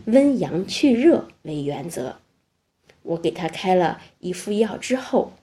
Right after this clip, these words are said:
一个月之后，他给我带来反馈，还是看舌头，舌头恢复了正常的红色，舌苔也变得薄和发白，嗓子干疼的症状消失，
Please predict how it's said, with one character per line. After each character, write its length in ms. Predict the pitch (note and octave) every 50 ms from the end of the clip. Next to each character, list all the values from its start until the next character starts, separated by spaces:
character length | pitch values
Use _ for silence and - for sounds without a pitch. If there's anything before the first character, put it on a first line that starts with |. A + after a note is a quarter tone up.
| _ _ _ _ _ -
一 140 | G3 A#3 A#3+
个 140 | D4+ D4
月 180 | C#4+ D4+ D4+ C4
之 160 | B3+ - E4
后， 380 | D#4+ - - D#4 - - - - _ _ _ _
他 160 | - - D#3
给 160 | E3 D#3+ D#3 D#3
我 320 | D3+ D3 - - - - -
带 140 | - D3+ D3
来 120 | - -
反 200 | F3 - - - - - -
馈， 220 | - G#3 E3+ - - - _ _ _ _ _ _ _ _ _ _ _ _ _ _ _ _ _ _ _ _ _ _ _ _ _ _ -
还 120 | - G3+
是 140 | B3+ - G3
看 260 | - - A#3+ G3+ F#3
舌 280 | F#3 - - - - C#3
头， 220 | - C#3+ - - _ _ _ _ _ _ _ - - _
舌 300 | - - - - F3+ F3+
头 200 | F3+ G#3+ G#3 F3+
恢 220 | E3+ - F#3+ F#3 F#3+
复 220 | F#3 - F#3 F3+
了 100 | D#3+ E3
正 240 | - - F#3+ E3+ D#3
常 300 | D#3+ - - - C#3 F3+
的 100 | B3+ C4+
红 320 | B3+ - - - - -
色， 380 | - - - F3 C#3+ - - - _ _ _ _ _ _ _ _ _ _ _ _ _ -
舌 260 | - - G#3 G#3 A#3+
苔 340 | B3 - D#4+ D#4+ E4+ E4 E4+ - _ _ -
也 200 | - D#3 A#2+ -
变 260 | - - G3+ F3+ E3
得 140 | F3 - - - -
薄 420 | - - - D#3 F#3+ A3 - - _
和 180 | _ - - D3
发 300 | - - - A#3 A#3+ B3
白， 400 | - - - - C#3 E3+ G3 - - _ _ _ _ _ _ _ _ _ _ _ _ _ _ _
嗓 300 | - - A#3+ G3 E3+ E3+
子 140 | E3+ - G#3+
干 340 | - - D4 D#4 E4+ E4 E4
疼 240 | - - - - G3
的 100 | C4+ C4
症 260 | C4 A#3+ G3+ E3 D#3+
状 220 | - D3+ C3+ -
消 240 | - - D#3+ D#3 D#3+
失， 400 | - - - F3+ E3+ D3+ -